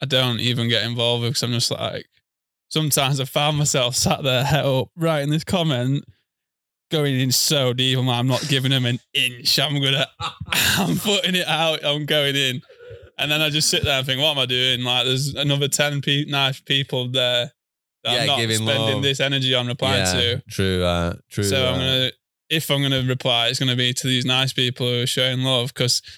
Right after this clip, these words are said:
Speaker 1: like you say, the times I have gone through with that and just gone in on someone back, they've then come back, "Oh, I didn't think you'd reply. Uh, big fan of your work, mate." Or, you know,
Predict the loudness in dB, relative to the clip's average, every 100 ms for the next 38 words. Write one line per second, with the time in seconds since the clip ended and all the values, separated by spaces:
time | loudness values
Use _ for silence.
0 | _ -2 -2 -2 0 0 0 -4 -10 -6
1 | -2 0 0 0 2 2 0 -2 -2 -2
2 | 0 0 0 0 0 -2 -2 -2 -2 -4
3 | _ -2 0 2 0 0 0 0 -2 -2
4 | -2 -4 -2 -2 -2 -8 -14 -20 -20 _
5 | _ _ _ _ _ -6 -2 0 0 -2
6 | 0 0 2 2 2 0 -2 -2 -2 0
7 | -2 -2 0 2 2 0 -2 0 0 0
8 | -2 -2 0 0 2 0 0 2 0 0
9 | -2 0 0 0 0 -4 -4 0 0 0